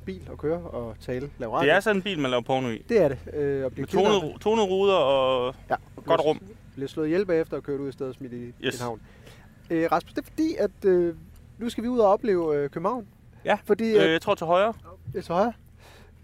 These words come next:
Speaker 1: Fordi, Rasmus, du er flyttet herover, og, øh, du har jo boet i København før, men det er lang siden, det er derfor, der skal vi lige
Speaker 2: Jeg har
Speaker 1: genopfriske
Speaker 2: glemt det.
Speaker 1: nogle, du har glemt det, derfor skal vi have genopfrisket nogle af de dejlige ting, man kan
Speaker 2: Ja.
Speaker 1: lave i København, og hvor vi kan tage hen. Men mest af alt, Rasmus,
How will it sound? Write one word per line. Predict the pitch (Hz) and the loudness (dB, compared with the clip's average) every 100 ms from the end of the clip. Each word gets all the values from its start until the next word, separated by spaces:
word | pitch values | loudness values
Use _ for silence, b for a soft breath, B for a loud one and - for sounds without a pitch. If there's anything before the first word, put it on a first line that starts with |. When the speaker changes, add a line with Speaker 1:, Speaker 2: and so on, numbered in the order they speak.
| - - | -20 -4
Speaker 1:
Fordi, | 196 240 240 | -4 0 2
Rasmus, | 214 190 - 196 | 2 2 -2 -8
du | - | -6
er | 240 | -2
flyttet | 208 185 | -2 2
herover, | 233 233 233 226 175 | 4 4 4 2 2
og, | 175 175 175 | 2 2 0
øh, | 170 160 156 156 | 0 -2 -4 0
du | |
har | 190 | 2
jo | 247 | 2
boet | 202 208 | 2 0
i | |
København | 190 175 196 175 | 0 -4 -4 -2
før, | 185 | -4
men | 175 156 | -4 -2
det | |
er | 165 | 2
lang | 190 170 | 2 0
siden, | 190 | -4
det | 196 | -2
er | |
derfor, | 180 175 | 0 0
der | 175 | -2
skal | 165 | -6
vi | 170 | -8
lige | 180 | -4
Speaker 2:
Jeg | 170 | 0
har | 113 | 2
Speaker 1:
genopfriske | 131 127 | 2 0
Speaker 2:
glemt | - 156 | -2 -10
det. | |
Speaker 1:
nogle, | - - | -10 -6
du | |
har | 170 | 0
glemt | 214 185 | 0 0
det, | 170 | 0
derfor | 185 170 | 0 0
skal | - | -4
vi | 165 | -4
have | |
genopfrisket | 156 180 160 139 | -2 -2 -2 -6
nogle | 147 165 | -4 -4
af | |
de | 156 | -2
dejlige | 143 156 170 | 4 4 4
ting, | - 165 | 0 -4
man | 131 | -2
kan | 127 | 2
Speaker 2:
Ja. | |
Speaker 1:
lave | 143 | 2
i | 143 | 2
København, | 147 135 147 - | -4 -2 -2 -4
og | 139 | -2
hvor | 147 151 | 2 0
vi | 139 | 0
kan | 143 | -6
tage | 151 156 | -2 2
hen. | 208 202 B B - | 2 -2 B B -4
Men | 160 180 | -4 -2
mest | 269 277 | -2 0
af | 220 | 0
alt, | 185 | 0
Rasmus, | 139 - 151 | -4 -6 -12